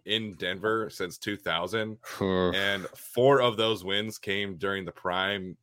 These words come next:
Speaker 1: Rivers and L T years from two thousand six to two thousand ten. So
Speaker 2: Mm-hmm.
Speaker 1: for whatever reason,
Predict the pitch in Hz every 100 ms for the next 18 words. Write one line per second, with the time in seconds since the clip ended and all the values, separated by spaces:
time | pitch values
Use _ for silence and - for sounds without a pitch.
0 | _ 82 95 98 98 85 78 90 87 95
1 | 92 95 95 82 85 73 82 90 80 80
2 | 95 - - - 90 90 76 73 85 95
3 | 98 _ _ _ _ _ _ _ - 101
4 | 101 95 90 80 113 120 107 95 127 135
5 | 156 131 135 131 98 90